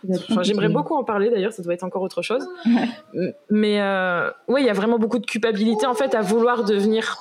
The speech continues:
Speaker 2: parent en se faisant aider par les moyens actuels, en gros.
Speaker 1: Je pense que c'est ça. Je pense que ça traverse l'esprit, surtout que dans ce genre de moment,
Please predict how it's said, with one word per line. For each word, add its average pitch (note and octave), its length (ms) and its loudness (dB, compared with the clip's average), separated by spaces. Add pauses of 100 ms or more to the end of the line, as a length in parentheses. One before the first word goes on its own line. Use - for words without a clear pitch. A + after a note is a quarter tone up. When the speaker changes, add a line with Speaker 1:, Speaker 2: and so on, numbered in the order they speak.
Speaker 2:
parent A3+ 500 0 (240)
en A3 160 0
se G#3+ 180 0
faisant G#3+ 560 0 (140)
aider A#3+ 480 2 (460)
par G#3 180 0
les G3+ 100 2
moyens G#3 320 2
actuels, F#3 320 -2
en E3 100 -2
gros. D3+ 220 -2 (140)
Speaker 1:
Je - 120 -12
pense C4+ 200 0
que C#4 80 0
c'est - 180 2
ça. G3 220 -2
Je - 80 -6
pense A#3+ 160 -2
que C4+ 80 -2
ça A3 200 0
traverse G#3+ 380 -2
l'esprit, A#3+ 280 0
surtout C#4 320 -4
que C4 120 -4
dans G3+ 240 0
ce G#3+ 200 0
genre B3 160 2
de A#3+ 100 4
moment, A3+ 420 4